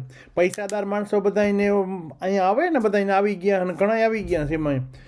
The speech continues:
અમ, આપણે માલિયા ને ફાલિયા ને કંઈક આવી ગયા, બરાબર?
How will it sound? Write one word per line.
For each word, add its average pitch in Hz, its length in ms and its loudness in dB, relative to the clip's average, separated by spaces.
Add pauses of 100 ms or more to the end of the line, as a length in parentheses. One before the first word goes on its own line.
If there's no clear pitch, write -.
(240)
અમ, 156 680 -2
આપણે 175 300 0
માલિયા 185 380 2
ને 160 100 -4
ફાલિયા 180 380 0
ને 165 100 -4
કંઈક 180 220 -2
આવી 175 220 4
ગયા, 127 340 -4
બરાબર? 226 300 4